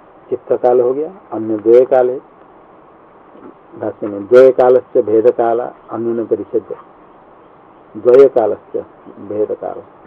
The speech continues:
भेद के काल, द्वय काल, अन्य पदार्थ अन्य काल में रहते, चित्त काल में, अन्य काल में रहते। ठीक है, द्वितीय पादम अवतारे व्याकरोति,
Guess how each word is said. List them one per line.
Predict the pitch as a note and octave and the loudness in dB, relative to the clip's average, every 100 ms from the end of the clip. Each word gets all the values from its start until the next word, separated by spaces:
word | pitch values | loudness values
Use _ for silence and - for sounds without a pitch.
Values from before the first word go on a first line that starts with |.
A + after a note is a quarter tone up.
| - _ _ _ - | -20 _ _ _ -10
भेद | G#2+ A#2+ A2 - | 0 2 2 -2
के | A#2 - - - - - - | -6 -8 -16 -20 -20 -20 -16
काल, | - A2 A#2+ | -10 -6 -6
द्वय | D3 - G#2 B2 B2+ | -8 -6 4 4 4
काल, | A2 G#2 - _ - | -2 -10 -14 _ -12
अन्य | A2 A2+ | -8 -8
पदार्थ | G#2 G2+ A2 A2 E3+ F#3 _ _ _ _ _ - | -6 -4 -4 -2 -4 -6 _ _ _ _ _ -18
अन्य | A2+ A2+ A2+ | -10 -8 -6
काल | A2+ A2+ | -4 -2
में | B2+ | 0
रहते, | C3 D3 B2 - - _ _ _ _ _ _ - | -2 -2 -8 -10 -20 _ _ _ _ _ _ -10
चित्त | - - | -10 -4
काल | A#2+ A#2+ B2 | -2 -2 -2
में, | D3 | -4
अन्य | F#3+ A#2 G#2 | -8 -10 -10
काल | G#2+ G2+ | -6 -6
में | B2+ | -8
रहते। | C#3+ A2+ G#2 - _ _ _ _ _ _ _ _ _ _ - - - - | -12 -12 -16 -18 _ _ _ _ _ _ _ _ _ _ -20 -20 -20 -12
ठीक | A#2+ | -10
है, | A2+ G#2+ | -8 -8
द्वितीय | G#2 A#2 - C3 | -4 -4 0 0
पादम | - A#2+ A2+ C#3 | 0 0 -2 -6
अवतारे | C3+ G#2+ G#2+ A#2 B2+ | -6 -8 -4 -4 -4
व्याकरोति, | D3+ G#2+ - G2 F2+ | -4 -4 -4 -6 -6